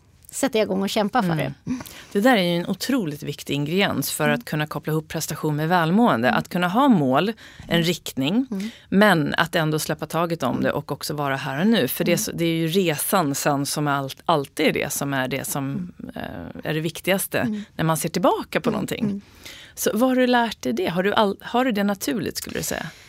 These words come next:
Speaker 1: Jag tror jag har det hyfsat naturligt, men sen precis som när du och jag, eh, lärde känna varandra mer på den här mentala utbildningen, så jag försöker ju alltid snappa upp och, eh, men lyssna på poddar, li-, alltså snappa upp saker och ting i livet som är värdefullt att ha, och det,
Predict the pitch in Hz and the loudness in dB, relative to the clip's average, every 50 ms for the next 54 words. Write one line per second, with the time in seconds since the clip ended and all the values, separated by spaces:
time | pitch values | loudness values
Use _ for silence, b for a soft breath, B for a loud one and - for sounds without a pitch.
0 | B B B B B B B _ _ _ 220 202 226 240 254 - - - 311 214 | B B B B B B B _ _ _ -2 2 2 2 2 0 0 2 4 4
1 | 196 - - 226 214 208 226 220 - 339 - - - - - - 554 - - 311 | 4 2 0 0 2 2 2 2 0 0 -2 -2 -4 -4 0 0 0 0 2 0
2 | 254 - - 208 190 196 214 208 - 294 311 285 - - 208 226 302 339 339 330 | 0 0 0 0 0 0 0 0 2 2 2 2 4 2 2 2 4 4 2 2
3 | 302 - 302 - 311 277 - 285 262 254 254 247 233 233 262 254 240 233 247 294 | 2 0 0 0 0 0 2 4 4 4 4 4 4 4 4 4 6 6 6 6
4 | 311 302 294 285 269 262 254 254 277 - 262 247 240 240 233 233 226 220 220 220 | 6 6 6 6 6 6 4 2 0 -2 -4 -4 -4 -4 -4 -4 -4 -4 -4 -2
5 | 233 254 240 226 220 226 - - 214 208 202 202 202 202 196 196 196 196 226 262 | 2 2 4 4 2 2 0 2 2 2 2 4 4 4 2 2 2 0 2 2
6 | 262 254 - - 226 208 208 190 196 190 185 - 254 277 285 277 240 - - 202 | 2 0 0 -2 -2 -2 0 0 -2 -2 0 2 2 2 2 2 0 0 -2 -2
7 | 202 202 202 - 247 240 220 247 311 359 339 311 - - 302 - 285 254 - 262 | -2 -2 0 0 0 2 4 4 4 4 2 0 -2 -2 -2 0 0 0 2 2
8 | 240 214 196 - 277 - - - 262 262 - 269 285 277 - - - 226 220 208 | 2 2 0 -2 -4 -4 -2 -2 -2 0 2 0 0 0 -2 -2 0 2 4 6
9 | 208 208 202 202 196 - 202 185 214 220 214 254 240 - - 214 - 240 220 - | 6 6 4 2 0 -2 -6 -6 -4 -4 -2 -4 -4 -4 -4 -4 -4 -4 -6 -4
10 | - 226 269 302 226 202 202 208 226 233 240 240 240 240 247 233 254 285 277 285 | 0 2 2 2 2 -2 -4 -2 0 2 2 2 2 2 0 0 2 0 2 4
11 | 320 302 294 285 269 262 - - 311 302 285 - 311 330 - - - - 208 202 | 4 4 6 4 2 0 -2 0 0 0 2 2 0 -2 -2 -2 0 2 2 2
12 | 190 - 220 208 208 214 208 - 226 208 208 214 226 277 311 294 240 214 202 - | 2 2 0 0 0 0 0 0 0 0 2 2 2 2 2 0 0 0 -2 -2
13 | - 208 190 196 196 208 220 202 190 190 - - 208 196 - 262 247 - 320 - | -2 -4 -2 -2 0 2 2 0 0 -2 -4 -6 -6 -6 -6 -6 -4 0 0 2
14 | - - 240 240 269 294 269 | 2 0 -2 -2 -2 0 0